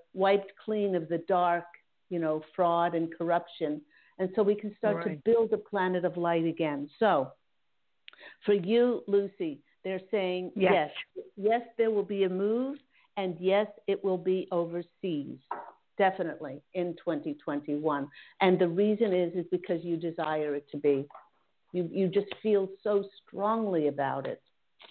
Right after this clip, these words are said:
Speaker 1: you know.
Speaker 2: Uh-huh.
Speaker 1: Uh,
Speaker 2: Can you tell me where it would be? <laughs>
Speaker 1: They're, they're saying, they're saying that you already
Speaker 2: Yes.
Speaker 1: know where this is.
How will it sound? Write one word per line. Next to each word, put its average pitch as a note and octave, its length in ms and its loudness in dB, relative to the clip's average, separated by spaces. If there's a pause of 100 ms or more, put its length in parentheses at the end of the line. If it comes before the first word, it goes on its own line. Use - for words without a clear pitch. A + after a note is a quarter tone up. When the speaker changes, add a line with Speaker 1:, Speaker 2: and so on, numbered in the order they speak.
(160)
Speaker 1:
you E3+ 120 0
know. D#3+ 340 0 (260)
Speaker 2:
Uh-huh. F3 220 -2
Speaker 1:
Uh, D#3 300 4
Speaker 2:
Can G3 120 6
you G3+ 100 6 (160)
tell G#3+ 160 4
me G3 180 -2
where F#3 600 2 (680)
it G#3+ 120 -4
would G#3 240 0
be? B3+ 160 4 (340)
<laughs> - 300 -4
Speaker 1:
They're, A#3 180 2 (460)
they're A3 240 4 (100)
saying, G#3 520 0 (180)
they're G3 160 2 (120)
saying F3+ 520 -2 (480)
that G3+ 160 -2
you G#3+ 240 0
already G3 420 0
Speaker 2:
Yes. F#3 140 -4
Speaker 1:
know G3 160 -2
where E3+ 260 -2
this D#3+ 200 -4 (100)
is. C#3 260 -8